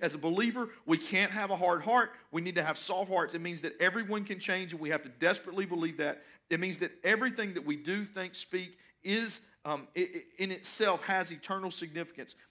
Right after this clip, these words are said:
And, and, and part of my redemption is, is the process that I'm going through. This is what redemption means. And, and this is everything. And, and again, right at the beginning, how,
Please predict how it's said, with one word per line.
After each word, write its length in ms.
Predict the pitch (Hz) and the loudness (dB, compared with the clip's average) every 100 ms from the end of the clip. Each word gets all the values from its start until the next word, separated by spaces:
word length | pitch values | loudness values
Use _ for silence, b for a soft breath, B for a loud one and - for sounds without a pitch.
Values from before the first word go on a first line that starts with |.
| _ 160 | _ -6
And, 100 | 165 | -2
and, 180 | 170 170 165 | -4 -4 -6
and 140 | 151 | -4
part 200 | - 220 | 0 0
of 60 | 214 | 2
my 100 | 190 | 2
redemption 580 | 165 147 180 - 147 - B 160 | 0 -2 -4 -6 -12 -14 B -2
is, 120 | 160 | -2
is 180 | 160 143 | -2 -4
the 80 | |
process 500 | 139 202 180 - 160 | -4 0 0 0 -6
that 120 | 165 139 | -6 -8
I'm 100 | 135 | -8
going 180 | 139 | -10
through. 140 | 123 123 | -8 -6
This 200 | 254 247 | -6 -6
is 100 | 190 | -6
what 140 | 196 | -6
redemption 360 | 185 180 185 165 | -4 -4 -4 -8
means. 220 | 139 123 B B 180 | -10 -12 B B -10
And, 260 | 180 196 196 | -8 -8 -4
and 140 | 196 | 0
this 160 | 226 208 | 0 0
is 120 | 170 - | -6 -6
everything. 500 | 254 269 254 202 143 123 165 | -2 0 0 2 0 -2 -6
And, 100 | 175 | -4
and 120 | 180 | -4
again, 180 | 185 180 156 | -2 -4 -2
right 120 | 202 | -2
at 80 | 214 | -2
the 60 | |
beginning, 280 | 180 160 117 B B | -4 -6 -8 B B
how, 100 | - | -8